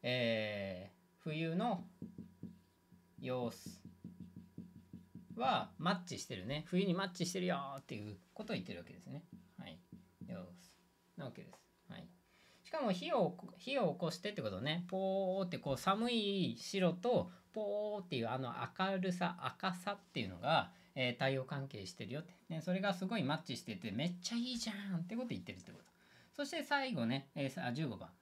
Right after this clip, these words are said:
わろしは何を表すのかっていう部分なんですが、この白いのと赤ってめっちゃいいじゃんって話なんですが、その後にね、わろしって書いてあるの。これね、えー、よろしくないねって。あまり良くないよねっていうことを言ってんですが、これ何がいい、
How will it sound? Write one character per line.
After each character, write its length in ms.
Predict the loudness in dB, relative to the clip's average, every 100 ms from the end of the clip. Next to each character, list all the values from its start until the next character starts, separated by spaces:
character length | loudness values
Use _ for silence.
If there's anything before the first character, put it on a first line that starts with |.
| _ _
わ 160 | 8 10
ろ 140 | 8
し 320 | 2 0 -2 2
は 140 | 2
何 260 | 2 2 4
を 60 |
表 360 | 6 6 4 2
す 60 |
の 80 | -2
か 120 | -2
っ 80 | -2
て 80 | -2
い 20 |
う 40 | -4
部 80 |
分 120 | -4 -4
な 100 | -4
ん 40 |
で 60 | -2
す 60 |
が、 200 | -2 -2 -4 -10
こ 120 | -4 0
の 180 | 0
白 380 | 0 -2 0 2
い 120 | 2
の 140 | 2 2
と 380 | 4 6 6 6
赤 180 | 6
っ 120 | 4 2
て 100 | -2
め 140 | -2
っ 40 | -4
ち 100 | -4
ゃ 40 | 0
い 140 | 0
い 20 |
じ 80 | 2
ゃ 120 | 2
ん 60 | 4
っ 20 |
て 80 | 8
話 300 | 8 8 6
な 80 | 4
ん 40 |
で 60 | 4
す 40 |
が、 120 | 4
そ 140 | 2 0
の 100 | 0
後 200 | 0 0
に 60 |
ね、 100 | 0
わ 180 | 2 2
ろ 160 | 2 0
し 140 | -2
っ 40 |
て 100 | -2 0
書 60 |
い 40 | 0
て 60 |
あ 40 | -2
る 60 |
の。 60 | -6
こ 80 | -4
れ 80 |
ね、 220 | -4 -4 -4
え 240 | -2 0
ー、 20 | 2
よ 100 | 4
ろ 100 | 2
し 80 |
く 120 | 0 -4
な 120 | -4
い 60 | -6
ね 100 | -10
っ 20 |
て。 100 | -14 -20 -16 -6
あ 80 | -2
ま 100 | 2
り 100 | 2
良 80 |
く 120 | 0 -2
な 120 | -2
い 80 | -2
よ 80 |
ね 320 | 0 0 0 -2
っ 40 |
て 80 | -4
い 20 |
う 40 | -4
こ 80 | -2
と 100 | 0
を 20 |
言 100 | -2
っ 20 |
て 180 | 0 0
ん 80 | 0
で 100 | -2
す 100 | 4
が、 200 | 4 4 -4 -6
こ 80 | -2
れ 60 | 0
何 240 | 0 4
が 140 | 8 8
い 300 | 6 0
い、 80 | -4